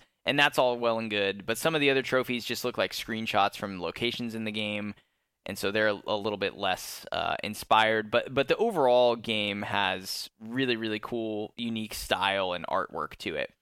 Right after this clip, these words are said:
And again, coming from not playing Persona five or really any of the other Persona games, you know, that stood out to me. Maybe it's the same as those. I'm, I'm not quite sure. Um, the list is pretty decent in terms of distribution. There are three golds,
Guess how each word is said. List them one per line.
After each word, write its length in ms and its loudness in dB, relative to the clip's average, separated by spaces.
And 180 -2
again, 300 2
coming 280 0
from 220 -4
not 200 0
playing 520 -2
Persona 320 -2
five 320 4
or 80 -4
really 280 0
any 140 -2
of 100 -2
the 120 0
other 160 -2
Persona 400 0
games, 440 -4
you 60 -2
know, 120 2
that 220 4
stood 180 2
out 160 2
to 100 -8
me. 140 -4
Maybe 320 0
it's 140 -4
the 80 -10
same 440 -4
as 140 -4
those. 260 0
I'm, 240 -4
I'm 100 -6
not 200 -2
quite 200 0
sure. 260 0
Um, 420 2
the 200 2
list 320 2
is 680 2
pretty 280 -2
decent 600 -4
in 140 -6
terms 300 -4
of 100 -4
distribution. 800 -6
There 180 0
are 120 2
three 300 -4
golds, 600 -2